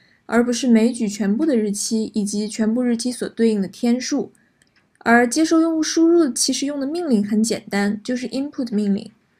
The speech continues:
大家如果在网上看教程的话，有时也会看到有人用 row input，但是这是一个过时的写法，Python 三已经不支持了。但是两者没有什么区别，都是提取用户输入的，默认提取的都是字符串，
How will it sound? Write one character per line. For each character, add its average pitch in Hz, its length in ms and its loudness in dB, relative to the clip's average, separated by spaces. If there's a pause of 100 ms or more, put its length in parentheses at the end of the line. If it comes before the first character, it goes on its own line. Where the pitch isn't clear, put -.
(500)
大 285 100 -2
家 302 140 2
如 277 120 2
果 240 120 2
在 247 100 0
网 240 160 -2
上 220 160 -2
看 262 220 -4
教 302 200 0
程 233 160 -2
的 202 120 -2
话， 214 180 -2
有 202 180 0
时 208 280 -2
也 220 80 -2
会 220 100 -2
看 254 220 -6
到 233 120 2
有 202 140 2
人 202 160 0
用 214 260 0
row 233 280 0
input， 226 540 -2 (200)
但 226 180 0
是 226 160 -2
这 233 140 0
是 240 100 0
一 226 60 2
个 233 60 -2
过 254 200 0
时 220 160 -4
的 233 80 -2
写 208 240 -4
法， - 400 -10
Python 233 400 -4
三 226 360 0
已 208 80 2
经 196 280 0
不 233 120 -2
支 285 160 -2
持 - 180 -4
了。 - 140 -8 (480)
但 285 160 -2
是 277 60 0
两 240 200 2
者 220 160 0
没 202 160 4
有 269 160 2
什 233 100 -4
么 196 140 -2
区 294 240 -2
别， 233 220 -4
都 247 160 -2
是 254 260 -2
提 233 180 -2
取 233 160 -2
用 226 160 2
户 233 140 0
输 262 220 -4
入 269 80 -2
的， - 160 -6 (160)
默 294 180 0
认 277 220 0
提 233 240 0
取 226 160 -2
的 196 100 -2
都 240 220 0
是 262 120 -2
字 220 200 -4
符 202 120 -4
串， - 300 -6